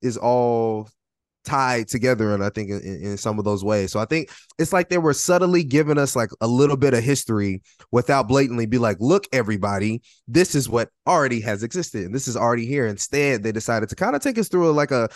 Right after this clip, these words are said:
more like a low-key walkthrough who Ted Kord is,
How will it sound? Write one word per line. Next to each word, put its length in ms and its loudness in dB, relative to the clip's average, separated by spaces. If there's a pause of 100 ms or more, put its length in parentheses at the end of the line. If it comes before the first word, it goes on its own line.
(160)
more 220 2
like 160 2
a 60 0
low-key 580 2
walkthrough 760 2
who 140 2
Ted 260 -2
Kord 360 2
is, 480 4